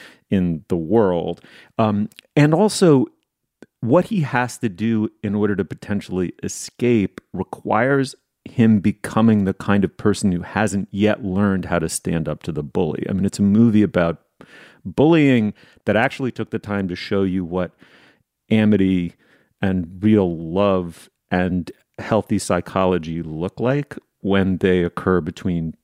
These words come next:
two people in a truly reciprocal relationship. I thought it was just weirdly well done. And Jamelle, it's interesting. I thought in some ways it failed as a genre movie,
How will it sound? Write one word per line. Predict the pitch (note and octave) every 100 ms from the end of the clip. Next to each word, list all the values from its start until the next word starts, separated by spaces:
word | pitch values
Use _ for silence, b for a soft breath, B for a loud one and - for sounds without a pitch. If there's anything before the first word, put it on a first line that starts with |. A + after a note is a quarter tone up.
| _
two | - -
people | - - - F2
in | E2+
a | D#2+ - _ _ _ _ -
truly | - - F#2 E2
reciprocal | D#2 E2+ - F#2+ G#2 - F2
relationship. | E2 G2 B2+ A#2 G#2+ -
I | A#2
thought | A#2+ D#3+
it | A#2
was | A2
just | - G2+ - E2 D#2+
weirdly | F2+ G2 F3 G3 B2 G2+
well | E2 G2+ F#2+
done. | E2 C#3+ E3 B2 B B B B -
And | D3 D3 _ _ _ -
Jamelle, | F3 G3+ G3+
it's | - - -
interesting. | F#3+ F#3+ - A#2
I | G#2
thought | - D#3+ D3+ _ _ _ -
in | D3 C#3+
some | - - F3
ways | F#3+ F3+ D3
it | B2 _ _ _ _ _ _ _ _
failed | - D#3+ E3 E3
as | D3+ B2
a | A#2
genre | G2+ A2+ A#2 A#2+ A#2+
movie, | A2 G#2+ F#2+ G2 F#2